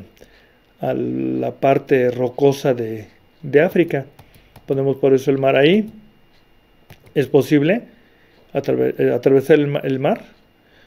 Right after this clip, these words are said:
Pues ya suponte tú, no por arriba, pero sino por encima, ¿no? Pues, ¿cómo crees? ¿Cómo se va, no se va a mezclar el agua salada con la, con la dulce?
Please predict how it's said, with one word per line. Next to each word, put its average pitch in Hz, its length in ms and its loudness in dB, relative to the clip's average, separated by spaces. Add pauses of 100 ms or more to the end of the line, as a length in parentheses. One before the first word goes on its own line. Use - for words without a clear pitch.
(140)
Pues 139 140 0
ya 180 120 8
suponte 185 380 2
tú, 185 180 2
no 180 160 2
por 160 160 6
arriba, 165 340 4
pero 151 140 -2
sino 135 300 -4
por 135 180 2
encima, 160 420 0
¿no? 180 120 0
Pues, 156 120 -14
¿cómo 170 240 -2
crees? 170 360 0
¿Cómo 208 200 2
se 190 120 4
va, 190 340 8
no 170 160 -2
se 180 140 2
va 180 60 6
a - 20 4
mezclar 170 320 4
el 165 180 6
agua 151 240 4
salada 139 380 0
con 131 240 -10
la, 127 180 -10 (460)
con 65 180 -2
la 64 80 -2
dulce? 64 380 -8